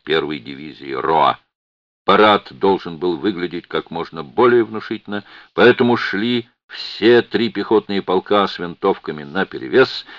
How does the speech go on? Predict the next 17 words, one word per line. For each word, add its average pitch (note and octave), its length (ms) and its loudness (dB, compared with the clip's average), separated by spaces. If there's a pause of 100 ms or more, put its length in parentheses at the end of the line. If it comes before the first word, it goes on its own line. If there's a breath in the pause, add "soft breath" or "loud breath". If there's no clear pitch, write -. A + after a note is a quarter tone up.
(120)
артиллерийский A2+ 920 0
полк, C3 460 4 (220 loud breath)
истребительный G#2+ 800 0
противотанковый F2 880 -2
дивизион, F#2 640 0 (260 loud breath)
батальоны G#2 760 2
сапёров F#2+ 680 2
и E2+ 140 -18
связи. B2 580 0 (260 loud breath)
Шествие - 760 4
замыкала E2+ 560 -2
колонна G2+ 680 2
танков C3+ 720 2
и G#2 100 -10
самоходных A2 880 -4
артиллерийских E2 840 -10
установок, B2+ 580 -2